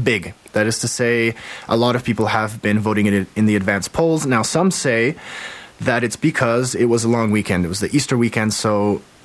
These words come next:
people who work had a chance to go vote because it was a holiday. But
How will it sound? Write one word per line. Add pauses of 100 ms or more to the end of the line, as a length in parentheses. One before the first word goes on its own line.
(120)
people
who
work
had
a
chance
to
go
vote
because
it
was
a
holiday.
But